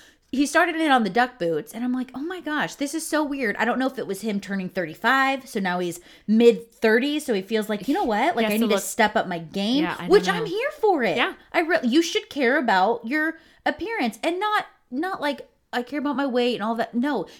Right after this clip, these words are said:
Speaker 1: you should just feel good in whatever it is that you're wearing.
Speaker 2: Yeah, try new things.
Speaker 1: Absolutely. Why not? And so we found this article.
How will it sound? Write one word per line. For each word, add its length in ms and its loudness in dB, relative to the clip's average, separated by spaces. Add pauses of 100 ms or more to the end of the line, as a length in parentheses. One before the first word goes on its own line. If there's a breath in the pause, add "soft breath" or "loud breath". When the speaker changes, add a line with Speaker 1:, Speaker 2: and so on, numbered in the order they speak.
Speaker 1:
you 100 0
should 200 -2
just 200 -6
feel 200 2
good 360 4
in 120 2
whatever 300 2
it 80 0
is 120 -2
that 100 -4
you're 120 -4
wearing. 500 -4
Speaker 2:
Yeah, 140 -6
try 240 -2
new 120 0
things. 500 -4
Speaker 1:
Absolutely. 600 0
Why 240 0
not? 380 -2
And 140 2
so 140 0
we 160 0
found 300 0
this 140 -4
article. 680 0